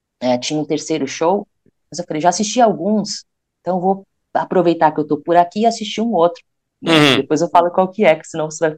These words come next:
Speaker 1: quem, quem tiver ouvindo o podcast vai me matar. Então você deixou de assistir o show do Bruce pra ver isso, né?" Mas aí ele tocou Backstreets e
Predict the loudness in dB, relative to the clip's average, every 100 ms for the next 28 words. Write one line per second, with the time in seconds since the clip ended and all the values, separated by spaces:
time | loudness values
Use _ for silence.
0 | -6 -2 -2 -2 -6 -2 0 0 -2 0
1 | 0 0 -2 -2 -2 -2 -2 0 0 -2
2 | _ _ _ -8 -4 -2 -2 -2 -2 0
3 | 0 0 0 0 0 -4 -4 -6 -8 -4
4 | -4 -2 -4 -6 -8 -10 -14 -12 -12 -12
5 | _ _ _ _ -20 -20 -8 -4 -4 -4
6 | -4 -4 -4 -6 -6 -8 -6 -6 -4 -6
7 | -10 -12 -12 -14 -20 -20